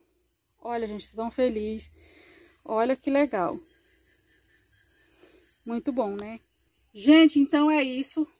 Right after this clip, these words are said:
tá? Eu vou atualizando vocês. Tem mais novidade, mais árvores nobres que a gente tá plantando aqui, um pouco de cada. Já tem essas tecas, tem outras sementes que eu coloquei pra germinar. Outras mudinhas que eu já comprei,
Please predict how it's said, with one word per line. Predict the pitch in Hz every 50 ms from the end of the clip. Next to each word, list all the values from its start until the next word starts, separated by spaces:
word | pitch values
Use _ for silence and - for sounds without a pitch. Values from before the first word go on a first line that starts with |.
| - -
tá? | - 240 240 247 269 277 - - - - - - - -
Eu | - 233 240 254
vou | 254 294
atualizando | 311 320 - 262 302 302 294 277 294 285 285 269
vocês. | 294 311 302 - - 240 240 247 247 262 262 - - - - - -
Tem | - 262 269
mais | 277 277 311 330 330
novidade, | 320 320 330 320 311 - 247 233 240 247 247 240
mais | 262 254 277 302 302 277 247
árvores | 262 240 240 254 247 247 247 262 254 -
nobres | 269 240 233 233 226 226 226 233 233 254 240 -
que | - 247
a | 233 233 233
gente | 226 240 233 - -
tá | - 233 226
plantando | 220 - 233 247 262 294 269 240 -
aqui, | - - -
um | 254
pouco | - - 294 320 339 - 349
de | 302 320
cada. | 302 - - 233 226 226 226 240
Já | 240 247
tem | 240 254 254
essas | - 254 240 -
tecas, | - - 240 240 262 277 285 - 294
tem | - 247
outras | 240 233 - 247 240
sementes | - - - 240 233 226 233 247 262 277 285 294 -
que | - 254
eu | 226 226 - - - - - - -
coloquei | 233 233 220 240 226
pra | - - 262 262
germinar. | 262 269 254 240 226 214 208 202 226 240 240 240 - - - - - - - - - - -
Outras | - 240 277 330 349 320 330 339 302
mudinhas | 302 302 302 240 - 254 254 254 262 262
que | - - 254
eu |
já | 254 269 277
comprei, | 277 - 294 285 269 - - 254 240 233 226 233 247 -